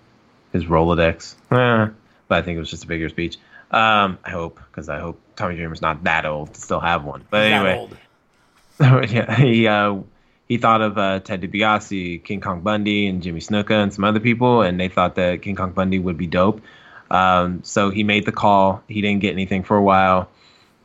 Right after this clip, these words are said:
Speaker 1: um, and then the next day he gets a call from, uh, King Kong Bundy, and it says, uh, "Hey, Dreamer, it's Chris King Kong Bundy. Um, how are you doing? Congratulations on the spot.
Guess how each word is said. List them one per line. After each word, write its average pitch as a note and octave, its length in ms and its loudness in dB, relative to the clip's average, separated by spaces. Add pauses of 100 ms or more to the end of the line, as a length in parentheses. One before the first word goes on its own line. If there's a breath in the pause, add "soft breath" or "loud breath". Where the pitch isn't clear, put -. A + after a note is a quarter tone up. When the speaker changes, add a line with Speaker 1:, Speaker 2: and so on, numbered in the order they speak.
(220)
Speaker 1:
um, F#2+ 320 2
and F#2+ 100 -2
then F#2+ 120 -4
the F#2 80 -2
next F#2 340 -2
day G2 600 0 (160)
he G2+ 340 2
gets G2 220 -2
a G2+ 60 -4
call F#2 420 4
from, F#2+ 380 0
uh, F#2 220 0
King F#2+ 180 -4
Kong G2+ 220 0
Bundy, F2+ 420 -2
and F#2 120 -2
it F2+ 160 -6
says, F2 500 0 (440 loud breath)
uh, F#2+ 140 0
"Hey, A#2+ 220 2
Dreamer, G2 500 -2
it's - 160 -10
Chris A2+ 300 -4
King G#2 200 -4
Kong G2 260 -2
Bundy. E2+ 440 -6 (380 soft breath)
Um, F2 280 0
how G2+ 140 -4
are G#2 100 2
you G2+ 140 0
doing? D#2+ 300 -8
Congratulations A2+ 720 -2
on G2 160 -2
the F2 60 -10
spot. F#2+ 440 0